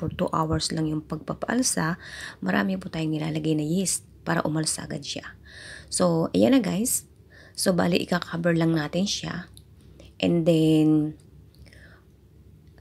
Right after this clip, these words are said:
ika-cover natin siya twenty minutes, fifteen minutes, kung anong free time nyo. And then, i-, i-, anong tawag dun?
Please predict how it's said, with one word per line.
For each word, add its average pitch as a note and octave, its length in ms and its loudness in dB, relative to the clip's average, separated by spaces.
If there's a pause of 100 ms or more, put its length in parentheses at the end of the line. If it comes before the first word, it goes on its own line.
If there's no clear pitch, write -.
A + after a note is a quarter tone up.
(560)
ika-cover A#3 440 4
natin B3 280 6
siya F#3+ 320 -4
twenty F#3 360 2
minutes, A3 480 2 (160)
fifteen F#3+ 440 0
minutes, E3 360 0
kung E3+ 200 -2
anong E3+ 280 0
free F#3 200 0
time F#3+ 280 -2
nyo. D#3 160 0
And D#3+ 160 -2
then, E3 200 0
i-, E3 200 -2 (600)
i-, E3 480 0
anong G#3+ 240 -4
tawag G#3+ 240 -2
dun? B3+ 180 -2